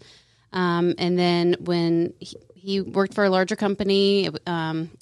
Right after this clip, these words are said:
and we decided that cor-, you know, corporate really wasn't for him, wasn't for us, I should say. And so we decided, you know, there's a better, there's something better out there.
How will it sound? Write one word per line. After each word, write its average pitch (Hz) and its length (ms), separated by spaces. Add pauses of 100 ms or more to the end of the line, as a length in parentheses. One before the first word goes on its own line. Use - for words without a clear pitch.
(120)
and 170 260
we 170 80
decided 165 360
that 156 280
cor-, 180 300
you 165 120
know, 147 100
corporate 170 360
really 170 240
wasn't 165 300
for 165 80
him, 160 320 (480)
wasn't 170 180
for - 180
us, 160 240
I - 80
should 180 220
say. 196 380
And 165 120
so 165 120
we 160 100
decided, 160 540
you 185 80
know, 208 160
there's 208 200
a 196 60
better, 170 640
there's 185 180
something 240 300
better 165 320
out 156 240
there. - 260